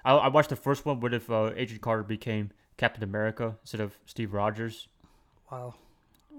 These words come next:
Speaker 1: And then, uh, th-, the one that just came out, I think, uh, What If Black Panther became Star-Lord?
Speaker 2: Oh, wow.
Speaker 1: That was kinda weird. I, I wonder where they got that from.
Speaker 2: They just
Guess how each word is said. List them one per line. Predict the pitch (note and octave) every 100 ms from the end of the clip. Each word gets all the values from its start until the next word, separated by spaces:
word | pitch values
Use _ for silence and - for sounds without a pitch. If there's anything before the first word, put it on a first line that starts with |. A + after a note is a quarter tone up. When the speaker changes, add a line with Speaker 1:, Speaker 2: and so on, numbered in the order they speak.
| - _ - -
Speaker 1:
And | C3 B2+
then, | B2
uh, | A#2 G#2 -
th-, | -
the | B2+
one | C3
that | C3+
just | A#2 A#2+
came | C#3
out, | C3 B2+
I |
think, | D3 C3
uh, | - A#2+ A2+
What | A2 B2+
If | G#2+
Black | C3 C3
Panther | C#3 C3+ B2+
became | A2 A#2 B2+ A2+
Star-Lord? | - B2 A#2+ B2+ C#3 C3+ - _ _ _
Speaker 2:
Oh, | - C#3+
wow. | A#2 A#2+ A#2 A2 - -
Speaker 1:
That | E3+
was | A#3+ A3
kinda | - F#3+
weird. | B2+ D3 C3
I, | C3+ C#3+
I |
wonder | D3 F3+ F3+
where | D3+
they | C3
got | C3
that | C#3 C3+ -
from. | A2 G#2+ G#2 - _ - - - - D3
Speaker 2:
They | C#3
just | D#3 C#3+